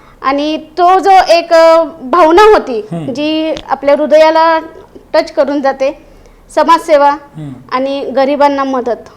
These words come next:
Speaker 2: हं.
Speaker 1: जरी आपण एखाद्या रस्त्यावरती जरी फिरणारा मुलगा बघितला तरी आपल्याला वाईट वाटतं.
Speaker 2: हं.
Speaker 1: आणि हेच माझ्या बाबतीत झालेलं आहे. आई आपली एवढं करते, मग आपण का नको?
Speaker 2: बरं.
Speaker 1: म्हणून मग मी नर्सिंग केलं.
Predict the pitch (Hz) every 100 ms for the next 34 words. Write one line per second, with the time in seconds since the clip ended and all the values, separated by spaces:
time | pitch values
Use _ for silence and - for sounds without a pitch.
0 | _ 139 131 - - - 247 262 262 269
1 | 269 269 262 262 254 254 269 269 277 294
2 | 320 330 - _ - _ _ - - 294
3 | 339 370 359 339 349 349 349 339 370 320
4 | 277 277 262 240 233 233 - - 156 143
5 | 120 - 269 277 320 311 269 262 262 254
6 | 269 220 277 240 233 240 247 - _ -
7 | 277 359 370 349 359 330 330 330 269 311
8 | 320 330 277 311 294 277 247 226 196 214
9 | - 165 180 269 285 294 302 294 269 -
10 | 302 262 277 208